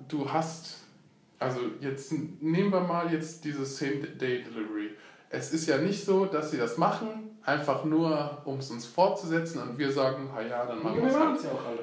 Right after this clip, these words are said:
Speaker 1: Ja, genau, weil's Leute halt, halt wollen. Und das Problem ist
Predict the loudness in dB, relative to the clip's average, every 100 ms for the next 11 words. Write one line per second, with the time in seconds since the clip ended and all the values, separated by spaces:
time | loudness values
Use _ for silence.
0 | -6 -2 6 6 6 4 4 4 4 4
1 | 4 0 -4 0 0 2 -2 -2 -4 -12
2 | -8 -2 -2 0 0 2 2 2 2 0
3 | -2 -8